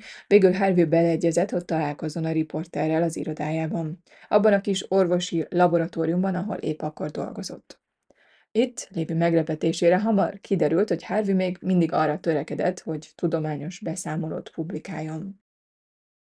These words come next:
Amikor Levy nyomást gyakorolt Harveyra, hogy mutasson néhány képet az agyról, az orvos arcára furcsa kifejezés ült ki.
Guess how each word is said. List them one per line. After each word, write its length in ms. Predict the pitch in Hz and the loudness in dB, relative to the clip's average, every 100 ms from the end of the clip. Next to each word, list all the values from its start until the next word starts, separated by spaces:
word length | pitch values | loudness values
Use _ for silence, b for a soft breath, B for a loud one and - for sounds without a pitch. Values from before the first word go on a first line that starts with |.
| _ | _
Amikor 360 | - 226 214 202 | 4 6 8 8
Levy 260 | 220 240 185 | 8 8 6
nyomást 360 | 196 185 170 | 6 6 4
gyakorolt 460 | 175 175 180 170 170 | 2 2 2 2 2
Harveyra, 500 | 185 180 170 165 202 | 2 4 6 4 4
hogy 140 | 196 | 0
mutasson 440 | 175 175 170 - 165 | 0 0 -2 -2 0
néhány 300 | 165 170 165 | 0 0 0
képet 320 | 180 175 170 | 0 0 -2
az 120 | 165 | 0
agyról, 640 | 202 202 165 175 180 220 B B B | 2 2 4 4 4 2 B B B
az 160 | 185 180 | 0 6
orvos 300 | 196 202 196 | 6 6 0
arcára 460 | - 170 175 175 180 | -2 -2 0 0 0
furcsa 400 | - 160 170 160 | 0 -4 -2 -6
kifejezés 640 | 175 165 160 156 165 - | -4 -2 -2 0 -2 0
ült 200 | 170 165 | -2 -2
ki. 260 | - 165 | -4 -4